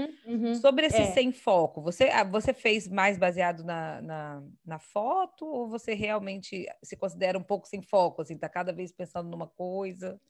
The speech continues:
Speaker 1: Ó, se eu tivesse que responder se eu sou uma pessoa com foco ou sem foco, eu tendo a falar que eu sou uma pessoa com foco, porque eu tenho uma concentração
Speaker 2: Uhum.
Speaker 1: muito boa. Então, assim... Desde criança, eu tenho uma irmã mais velha, né, que chama Carla também.
Speaker 2: Ah, que
Speaker 1: E,
Speaker 2: legal.
Speaker 1: é, e ela é dentista, a gente é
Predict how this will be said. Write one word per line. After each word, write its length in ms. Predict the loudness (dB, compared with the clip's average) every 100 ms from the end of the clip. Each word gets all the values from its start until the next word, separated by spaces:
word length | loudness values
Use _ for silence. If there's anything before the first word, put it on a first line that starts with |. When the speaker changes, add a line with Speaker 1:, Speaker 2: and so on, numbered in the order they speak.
| _ _ _ _ 2
Speaker 1:
Ó, 300 | 6 6 4 -2 -6 -2
se 120 | 0
eu 60 | 0
tivesse 440 | -2 0 0 2
que 80 | -2
responder 340 | -4 -2 -2
se 80 | -2
eu 60 | 0
sou 120 | 2
uma 80 | 2
pessoa 300 | 2 2 2
com 160 | 0
foco 380 | -4 4 4 4
ou 60 | -2
sem 160 | -4
foco, 240 | 0 0 0
eu 60 |
tendo 280 | 0 0 0
a 40 | 0
falar 200 | -2 -4
que 80 |
eu 40 | -4
sou 140 | -4
uma 60 | -4
pessoa 160 | -6 -6
com 260 | -2 -2
foco, 440 | -2 2 4 2 -2
porque 160 | -4
eu 60 | -4
tenho 160 | -2 -2
uma 60 |
concentração 440 | -2 -2 -4 -4 0
Speaker 2:
Uhum. 40 |
Speaker 1:
muito 220 | 0 0 2
boa. 400 | 4 4 -2 -8
Então, 220 | -2 0
assim... 420 | 0 -4 -6 -8 -14 _ _ _ _ _ 4
Desde 240 | 6 6
criança, 360 | 2 2 2 -2
eu 80 |
tenho 120 | 0 2
uma 120 | 4
irmã 180 | 4 2
mais 180 | 0
velha, 320 | 2 4 4 2
né, 160 | -2 -4
que 60 |
chama 180 | -2 -2
Carla 320 | 0 -2 -2
também. 320 | -2 -2 -2 -6 _ _ -10
Speaker 2:
Ah, 200 | -6 -6
que 80 | -2
Speaker 1:
E, 40 | 0
Speaker 2:
legal. 280 | 0 -2 -10 -20 -20 _
Speaker 1:
é, 300 | 6 6 4 0 2
e 80 | 4
ela 160 | 6
é 40 | 6
dentista, 520 | 4 0 -2 -2 0
a 20 |
gente 220 | 0
é 60 | 0